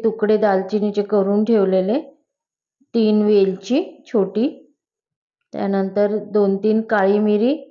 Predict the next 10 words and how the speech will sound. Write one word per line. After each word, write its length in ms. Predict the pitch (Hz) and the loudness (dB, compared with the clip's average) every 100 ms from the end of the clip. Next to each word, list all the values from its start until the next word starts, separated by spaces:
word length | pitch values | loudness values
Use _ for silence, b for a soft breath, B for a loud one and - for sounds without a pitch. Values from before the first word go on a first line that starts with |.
| _ - | _ -4
आणि 200 | 202 208 | -2 0
दोन 300 | 202 196 190 | 2 0 0
तीन 160 | 202 220 | 0 2
लवंग 380 | 220 190 190 175 165 - B B B B _ - | 4 2 2 0 -2 -4 B B B B _ -10
असे 240 | 202 208 | -2 0
घातले 340 | 214 196 190 202 | 2 0 0 0
आहेत 140 | 196 | 2
आपण 260 | 196 196 202 | 0 -2 -2
खडे 240 | 208 190 190 | 0 2 2
मसाले. 480 | 185 185 185 196 | 0 0 0 2